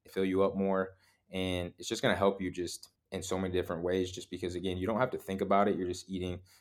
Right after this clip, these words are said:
you know, real food, and versus, like, eating a bunch of processed stuff, eating a bunch of things that aren't necessarily in their whole form. It's very easy to overeat those things and very easy to eat too much. Sometimes those things aren't gonna make you feel the best if you're eating too much of them.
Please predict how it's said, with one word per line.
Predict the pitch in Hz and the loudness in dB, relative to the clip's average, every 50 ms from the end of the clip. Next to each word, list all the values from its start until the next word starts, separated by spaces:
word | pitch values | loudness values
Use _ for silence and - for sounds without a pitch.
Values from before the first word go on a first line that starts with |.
| _ _ - | _ _ -12
you | 80 | -8
know, | 82 82 | -6 -6
real | 80 82 85 90 87 | -4 -2 0 0 0
food, | 85 - - 92 95 95 98 98 | 0 0 0 0 2 2 2 2
and | 87 87 90 90 92 90 90 92 - _ _ _ _ _ _ _ _ _ _ | 2 0 0 -2 -2 -2 -4 -8 -12 _ _ _ _ _ _ _ _ _ _
versus, | 101 101 95 - 101 95 90 98 | 4 4 4 4 2 2 4 4
like, | 95 92 90 87 - | 4 4 4 2 0
eating | - 104 104 95 95 92 92 | 0 2 2 4 2 2 0
a | |
bunch | 87 90 98 95 95 - | 2 2 2 0 2 2
of | 95 92 87 - | 0 0 0 4
processed | - - 131 127 120 - 123 117 113 - | 8 10 10 10 10 10 8 6 6 6
stuff, | - - 110 113 110 107 107 104 - - - | 6 8 10 10 12 10 10 8 4 -4 -4
eating | 104 101 98 98 95 | -2 0 0 0 0
a | 92 | 2
bunch | 92 95 95 92 92 - | 2 2 0 0 0 2
of | 95 95 92 92 90 90 90 - - - _ _ _ _ _ _ | 2 4 4 2 2 0 -2 -6 -14 -20 _ _ _ _ _ _
things | - 107 104 101 101 | 0 2 2 4 4
that | 107 92 - | 4 4 4
aren't | - 98 98 95 | 2 0 0 2
necessarily | 98 98 98 98 95 - - 98 95 92 92 92 92 92 90 | 2 0 0 -2 -4 -2 2 4 4 4 4 4 2 0 0
in | - 95 | -2 -2
their | 95 90 85 | -2 -4 -4
whole | - - 95 95 95 92 90 | -2 -2 0 0 0 -2 -4
form. | 90 - 92 95 101 110 123 127 - - - - _ | -6 -4 -2 0 0 0 0 -2 -6 -12 -20 -20 _
It's | - - 104 | -14 0 4
very | 110 107 107 | 6 6 6
easy | 104 107 113 107 104 98 98 | 6 4 2 2 2 2 2
to | 95 85 | 2 4
overeat | 78 98 92 87 87 85 95 92 92 | 4 2 2 0 0 -2 -4 -4 -2
those | - 87 90 90 - | -2 -2 -2 -2 -4
things | - 90 95 95 95 92 90 | -4 -4 -2 -2 -2 -2 -4
and | 92 87 87 | -4 -4 -2
very | 90 90 90 - - | 0 0 -2 -2 -4
easy | 92 90 90 90 87 | -8 -8 -6 -6 -6
to | 90 - | -6 -6
eat | 90 95 92 | -6 -10 -10
too | - - 92 | -10 -8 -2
much. | 95 101 101 95 95 - - | 0 2 2 2 2 0 -2
Sometimes | - 98 95 - 95 90 90 87 87 | -2 -2 -2 0 -2 -2 -2 -2 -4
those | 87 85 | -6 -6
things | - 95 92 90 | -6 -6 -6 -4
aren't | 95 87 82 | -4 -6 -6
gonna | 87 90 | -6 -6
make | 87 90 85 - - | -6 -6 -8 -8 -12
you | - | -8
feel | - - 131 123 | 0 2 4 4
the | 117 | 6
best | 110 110 107 104 104 - | 6 6 6 6 4 2
if | 90 - | -2 -6
you're | 67 | -6
eating | 76 98 98 95 87 | -4 -2 -2 -2 -2
too | - - | -4 -2
much | 90 95 104 101 101 | 0 2 2 2 2
of | 104 | 0
them. | 92 98 98 98 98 | 0 2 2 0 -2